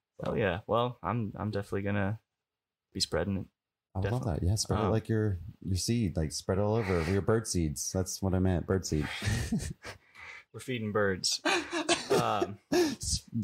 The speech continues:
Speaker 2: this, the feeding all-nighter birds. Yeah.
Speaker 1: I wanna ask you about streaming, Twitch streaming,
Speaker 2: Yeah.
Speaker 1: because, uh,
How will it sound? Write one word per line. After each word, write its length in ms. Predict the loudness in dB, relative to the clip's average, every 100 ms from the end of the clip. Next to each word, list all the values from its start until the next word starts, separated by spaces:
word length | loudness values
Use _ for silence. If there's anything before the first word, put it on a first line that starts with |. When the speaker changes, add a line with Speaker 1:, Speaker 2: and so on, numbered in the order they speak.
| -4
Speaker 2:
this, 440 | -10 -2 0 0 -8 -2
the 240 | 0 0 -4 _ -20 _ -2
feeding 560 | 2 4 4 2 -2 0
all-nighter 380 | 2 4 4 4
birds. 420 | 4 2 0 -6 -6
Yeah. 180 | -4 -4 -6 _ _ _
Speaker 1:
I 60 | 0
wanna 140 | 2
ask 220 | 4 2
you 60 | 0
about 200 | 2 0 -2 _ _ _ _
streaming, 760 | 0 2 2 2 2 0 -6 -4
Twitch 220 | 0 4
streaming, 540 | 4 2 0 -2 -2 0
Speaker 2:
Yeah. 140 | 2
Speaker 1:
because, 320 | 2 2 2
uh, 460 | 2 4 4 2